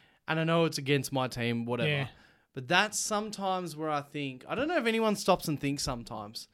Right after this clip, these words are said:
Speaker 2: This
Speaker 1: that
Speaker 2: th-, th-
Speaker 1: for what the game of football is, right? I don't know if you've ever thought about this, but, like, penalties are very irregular compared to the rest of the game.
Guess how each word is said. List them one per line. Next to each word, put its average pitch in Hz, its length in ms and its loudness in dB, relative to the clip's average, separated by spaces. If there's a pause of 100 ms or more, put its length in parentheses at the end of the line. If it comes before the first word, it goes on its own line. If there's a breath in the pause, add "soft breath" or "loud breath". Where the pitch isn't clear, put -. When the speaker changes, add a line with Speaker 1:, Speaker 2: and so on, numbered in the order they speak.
(100)
Speaker 2:
This 220 180 6
Speaker 1:
that 160 80 4
Speaker 2:
th-, 240 160 4
th- 247 100 -4
Speaker 1:
for 185 220 -4
what 247 220 2
the 285 80 -4
game 233 340 0
of 175 80 -2
football 151 480 -2
is, - 520 -8
right? 113 340 -4 (840 soft breath)
I 175 40 -4
don't 214 40 -2
know 269 80 6
if 233 80 2
you've 220 120 2
ever 185 180 2
thought 151 260 0
about 117 280 -4
this, 92 160 -14
but, 135 240 -6
like, 165 220 0 (180)
penalties 285 600 -2
are 147 100 0
very 131 680 -2
irregular 120 680 -8 (100)
compared 120 360 -8
to 110 80 -16
the 107 100 -12
rest 110 240 -12
of 104 40 -14
the 107 60 -10
game. 95 260 -12